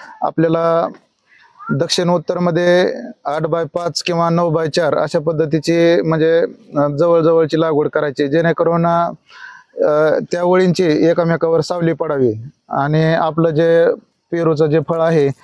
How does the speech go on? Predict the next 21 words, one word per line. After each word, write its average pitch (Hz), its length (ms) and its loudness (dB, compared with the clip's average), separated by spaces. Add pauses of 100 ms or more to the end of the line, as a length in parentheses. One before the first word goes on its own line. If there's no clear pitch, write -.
(300)
ते 156 240 0
सनबर्निंगपासून, 151 1000 0
अ, 156 200 0
म्हणजे, 151 260 2
वाचतं 156 480 0 (520)
आणि 160 300 0
आपल्याला 170 760 2
झाडांची 160 640 0
अशी 160 600 2
भिंत 165 500 -2
तयार 160 200 0
करायची 147 360 -2
असते. 110 320 -4 (460)
त्यामुळं, 175 640 0
म्हणजे, 151 280 0
आपला 160 280 0
जो 160 120 2
माल 165 240 0
आहे 156 280 2
तो 160 500 0
संपूर्ण, 165 460 -4